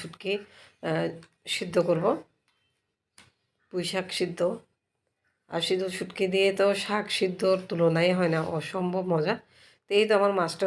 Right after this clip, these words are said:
হয়ে আসছে, আমি মাছে কোনো পানি দিই নাই। তারপর আমি আস্তে করে আবার উল্টে দিচ্ছি যাতে প-, মানে নিচে লেগে না যায় আর ভেঙে না যায়, সেই জন্য এটাকে আলতোভাবে উল্টাচ্ছি। এত সুন্দর মাছ যদি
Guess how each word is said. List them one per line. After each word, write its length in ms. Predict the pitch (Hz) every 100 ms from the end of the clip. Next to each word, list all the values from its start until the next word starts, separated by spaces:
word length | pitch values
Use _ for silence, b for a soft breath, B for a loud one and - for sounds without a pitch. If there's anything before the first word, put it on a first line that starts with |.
| 190
হয়ে 140 | 190 185
আসছে, 200 | 185 - 254 208
আমি 100 | 180 175
মাছে 200 | 170 185
কোনো 120 | 190 202 190
পানি 180 | 156 165
দিই 120 | 185 175
নাই। 100 | 202 202
তারপর 220 | 165 - 175
আমি 100 | 180 175 165
আস্তে 300 | 160 - 190 185
করে 140 | 185 175
আবার 120 | 175 170 175
উল্টে 220 | 160 170 156
দিচ্ছি 260 | 151 - 262 - B B B 156
যাতে 260 | 160 160 190 226 -
প-, 180 | 180 -
মানে 160 | 165 160 156
নিচে 200 | 165 165 165 151 - - - - 170
লেগে 220 | 175 165 165
না 80 | 165 156
যায় 140 | 202 190
আর 60 | 147
ভেঙে 280 | 170 180 180
না 160 | 175 170
যায়, 140 | 147 147
সেই 120 | - 175
জন্য 120 | 170 170
এটাকে 220 | 170 160 -
আলতোভাবে 500 | 170 160 165 175 180 - B B B B
উল্টাচ্ছি। 440 | 170 165 165 - 165 - _ _ _ _ _ _ _ -
এত 80 | 175 190
সুন্দর 360 | - 190 202 196
মাছ 160 | 175 196 196
যদি 140 | 170